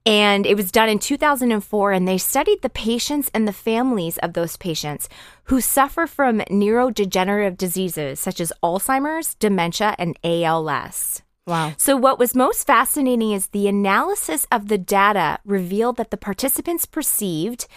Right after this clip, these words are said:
Speaker 1: so that would be the family members and the most intimate people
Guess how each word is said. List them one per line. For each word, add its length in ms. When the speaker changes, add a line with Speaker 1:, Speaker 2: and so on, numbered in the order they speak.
Speaker 1:
so 180
that 200
would 160
be 400
the 160
family 520
members 600
and 160
the 60
most 340
intimate 600
people 720